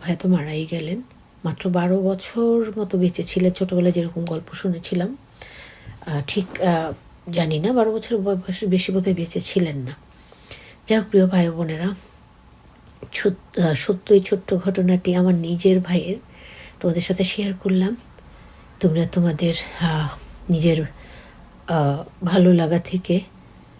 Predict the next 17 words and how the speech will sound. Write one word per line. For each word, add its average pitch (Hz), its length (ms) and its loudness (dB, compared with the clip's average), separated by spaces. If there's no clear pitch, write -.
কমেন্ট 156 300 0
করবে, 180 360 2
লাইক 165 180 6
করে। 143 220 0
আর 151 240 4
এ-, 185 260 4
এসব 196 280 4
ঘটনাগুলো 208 540 6
ভালো 180 400 4
না 165 200 6
লাগার 165 320 2
কোনো 170 220 0
যুক্তিসঙ্গত 175 720 -2
কারণ 160 300 -2
নেই, 165 280 0
কারণ 160 160 2
আল্লাহ 160 300 4